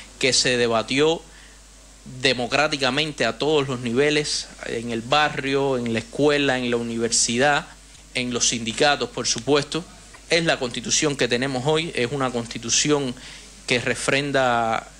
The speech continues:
la, el carácter socialista de nuestro, de nuestro sistema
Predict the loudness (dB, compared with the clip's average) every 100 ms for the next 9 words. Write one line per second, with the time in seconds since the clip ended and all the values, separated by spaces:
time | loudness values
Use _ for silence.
0 | -6 0 2 2 0 -2 -4 -10 -12 -14
1 | -8 -8 -2 2 2 0 -4 -2 -2 0
2 | 0 2 2 0 0 0 0 -2 -4 -2
3 | -2 -2 0 -2 -2 -4 -4 -4 -2 -2
4 | 0 2 2 0